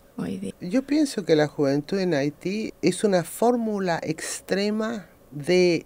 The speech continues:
Speaker 2: lo que está pasando en el resto de América Latina. Creo que estamos viendo en América Latina un problema muy grave de desigualdad,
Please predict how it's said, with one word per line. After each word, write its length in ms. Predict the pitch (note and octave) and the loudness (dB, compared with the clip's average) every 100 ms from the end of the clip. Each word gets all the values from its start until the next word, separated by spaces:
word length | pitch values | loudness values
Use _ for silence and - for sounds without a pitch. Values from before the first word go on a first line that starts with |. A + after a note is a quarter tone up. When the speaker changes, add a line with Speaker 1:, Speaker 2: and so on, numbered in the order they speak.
| - | -4
Speaker 2:
lo 240 | - D#3+ | 0 0
que 80 | D#3 | 0
está 240 | D3+ - | -2 -2
pasando 880 | F#3+ E3+ E3 - F3+ F#3 F3+ F3+ C#3 - _ | -2 -2 -2 -2 0 2 2 2 0 -10 _
en 160 | - D3 | -2 0
el 100 | D3 | 2
resto 320 | F3+ G#3+ - | 0 0 -2
de 60 | C#3+ | -6
América 400 | C3 B2 C#3+ C#3 | -6 -8 -8 -8
Latina. 420 | C#3 - D#3 - - - | -10 -10 -16 -18 -20 -8
Creo 340 | - G3 G3 F#3+ | 0 2 2 0
que 100 | E3 | -2
estamos 460 | - F#3+ F#3+ E3+ | 0 0 0 0
viendo 540 | D#3 F#3 F3+ F3+ E3 D#3+ | 0 0 0 2 2 4
en 100 | D#3+ | 2
América 480 | E3 F3+ F3+ E3 | 0 0 0 0
Latina 720 | E3 D#3 D3+ F3 F3+ F3+ F#3 - - | 0 -2 -4 -4 -2 -4 -6 -8 -4
un 180 | G3 F#3+ | -2 0
problema 560 | E3 E3+ E3+ E3+ D#3+ | 2 4 4 2 2
muy 320 | E3+ G3 A3 | 2 4 6
grave 720 | F#3+ F3 F3 E3+ E3 D3+ - - | 6 6 6 6 4 2 0 -8
de 420 | D#3+ D#3+ D#3 D3+ C#3+ | -6 -2 0 0 0
desigualdad, 880 | D3 - C#3 B2+ C3 C3+ E3+ G3 | -2 -4 -4 -4 -4 -2 -2 -4